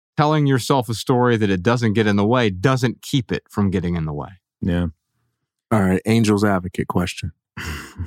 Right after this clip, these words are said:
Speaker 3: If having a mental illness is not a bad thing, and if, let's say, hoarding is a mental illness, what does it add to the conversation to label it as such?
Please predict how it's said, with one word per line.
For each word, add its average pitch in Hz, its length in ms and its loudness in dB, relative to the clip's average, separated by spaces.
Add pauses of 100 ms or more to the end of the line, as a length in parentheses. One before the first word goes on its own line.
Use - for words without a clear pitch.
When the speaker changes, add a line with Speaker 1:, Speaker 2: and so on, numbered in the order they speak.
(1600)
Speaker 3:
If 147 360 2 (380)
having 127 460 0
a 117 40 4
mental 110 440 2
illness 90 600 0 (340)
is 92 160 -2
not 113 280 2
a 95 40 0
bad 80 340 -2
thing, 80 320 -4 (840)
and 95 300 2
if, 120 240 2 (400)
let's 101 260 0
say, 92 460 0 (140)
hoarding 101 680 0
is 101 240 2
a 95 60 2
mental 92 380 0
illness, 90 580 -2 (1080)
what 113 260 2
does 120 180 2
it 110 80 2
add 104 260 0
to 104 80 2
the 95 80 2
conversation 87 760 0 (140)
to 87 200 0
label 87 520 0
it - 120 -2
as - 160 -2
such? - 480 -8